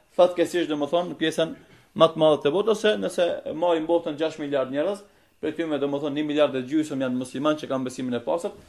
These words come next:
të tjerët, domethënë, shumica kanë besimin e gabuar. Pra, shumë qartë këtë ajet tha, ju jeni ignorant, që domethënë se nuk e njihni hyjnin e vërtet Allahun subhanahu wa taala,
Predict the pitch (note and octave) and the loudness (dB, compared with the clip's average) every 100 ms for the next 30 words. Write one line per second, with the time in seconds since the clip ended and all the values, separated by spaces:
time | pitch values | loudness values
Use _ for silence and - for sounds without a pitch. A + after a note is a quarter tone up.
0 | - _ C3 - E3+ C#3+ B2+ C3 B2 D3+ | -20 _ -8 0 2 2 0 -4 -4 -4
1 | F3+ - C3 C#3 - - - - - - | -6 -8 -6 -4 0 -2 -2 -12 -20 -20
2 | _ D#3+ D#3 C3 - D#3 C3+ D#3+ - - | _ 0 2 0 -4 -4 -2 -2 -4 -12
3 | B2 C#3 B2+ G#2 F#2+ - _ _ _ _ | 0 2 2 -2 -6 -10 _ _ _ _
4 | _ _ _ _ _ _ - - - - | _ _ _ _ _ _ -20 -20 0 8
5 | A#3+ B3 - - _ _ _ _ D3 - | 8 8 -2 -18 _ _ _ _ -8 4
6 | A#3 A#3 A#3 A#3 F3+ G#3 F#3+ A3 A3+ A#3 | 4 8 6 6 4 6 8 8 8 6
7 | G#3 G#3+ G3+ A#3 A#3 - F3+ E3+ D#3+ F#3 | 6 4 6 2 -2 0 2 6 8 10
8 | G3 - D#3+ D#3+ D3+ F3 F3+ F3 E3+ F3 | 8 2 0 4 6 6 6 8 8 6
9 | - _ _ _ _ F3 G3+ F3+ F3+ A3+ | -2 _ _ _ _ -2 2 2 6 6
10 | A3 G#3+ A#3 - - - C#3 F#3 F3+ G#3 | 6 4 4 2 -6 -12 -2 0 2 4
11 | G3 C3 - _ D#3+ D#3+ D3 F#3+ G3+ D#3 | 4 2 -4 _ 2 4 4 2 4 4
12 | D#3+ E3+ C#3+ C#3+ - D#3+ D#3 C#3+ C#3 F#3 | 6 6 4 -2 2 4 6 4 6 8